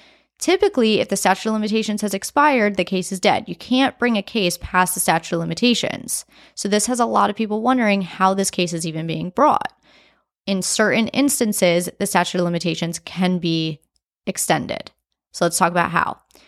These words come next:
The main exception that legal experts have kind of been throwing around is this, what they call continuously present exception.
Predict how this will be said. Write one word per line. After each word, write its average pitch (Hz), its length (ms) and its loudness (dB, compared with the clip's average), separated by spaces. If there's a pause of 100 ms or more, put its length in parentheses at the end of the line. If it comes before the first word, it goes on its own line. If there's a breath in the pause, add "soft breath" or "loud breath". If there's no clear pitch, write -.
(960 soft breath)
The 233 160 4
main 247 420 4
exception 180 640 2
that 175 220 0
legal 185 360 2
experts 175 420 0
have 180 120 -4
kind 185 200 0
of 175 60 0
been 175 100 0
throwing 165 260 0
around - 440 -4
is 185 300 2
this, 185 280 2
what 180 240 -4
they 190 100 2
call 170 320 4
continuously 190 1040 2
present - 760 -2
exception. - 680 -8